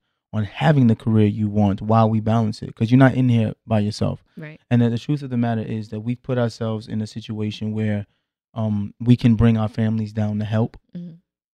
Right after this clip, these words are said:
Speaker 1: You know, we don't just necessarily have to rely on our village we're gonna build out here in Atlanta.
Speaker 2: Right.
Speaker 1: But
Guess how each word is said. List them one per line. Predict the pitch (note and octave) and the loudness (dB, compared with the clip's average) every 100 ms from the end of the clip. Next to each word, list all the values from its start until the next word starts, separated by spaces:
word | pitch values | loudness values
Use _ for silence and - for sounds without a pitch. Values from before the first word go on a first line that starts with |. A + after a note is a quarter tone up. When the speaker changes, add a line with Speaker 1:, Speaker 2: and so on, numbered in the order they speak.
| _ - | _ 4
Speaker 1:
You | A#2+ | 8
know, | A#2+ | 10
we | A#2 | 10
don't | A#2+ A2+ | 8 6
just | A2 - - | 0 -14 -12
necessarily | A2+ A2+ A#2+ G#2+ G#2+ | -8 -8 -8 -8 -10
have | - A2 - | -8 -10 -8
to | - | -8
rely | G#2+ G2+ G#2+ A2+ A2+ - | -6 -4 -2 -2 -4 -6
on | A2 G#2+ G2+ G2+ _ _ _ | -8 -6 -8 -12 _ _ _
our | A2 A2+ G#2+ | -8 -8 -6
village | A#2 A2 G#2+ | -4 -4 -6
we're | A2+ | -4
gonna | G#2+ | -4
build | G2+ A2+ G#2+ | -2 0 0
out | G#2 | -2
here | A2 A2 G#2 | -2 0 0
in | G#2 | -2
Atlanta. | G2 C#3 C#3 B2+ - | -2 -2 -2 -4 -10
Speaker 2:
Right. | E3+ D#3+ _ | -20 -20 _
Speaker 1:
But | G#2 A2 G#2 | -2 -2 -2